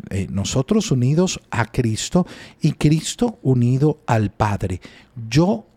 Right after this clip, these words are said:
en ellos, yo en ellos y tú en mí, para que su unidad sea perfecta. Para que su unidad sea perfecta, ¿qué tenemos que hacer? Vivir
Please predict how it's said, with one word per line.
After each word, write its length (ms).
en 220
ellos, 680
yo 360
en 240
ellos 560
y 120
tú 420
en 300
mí, 240
para 260
que 320
su 280
unidad 580
sea 500
perfecta. 840
Para 200
que 120
su 180
unidad 340
sea 180
perfecta, 520
¿qué 120
tenemos 420
que 120
hacer? 400
Vivir 680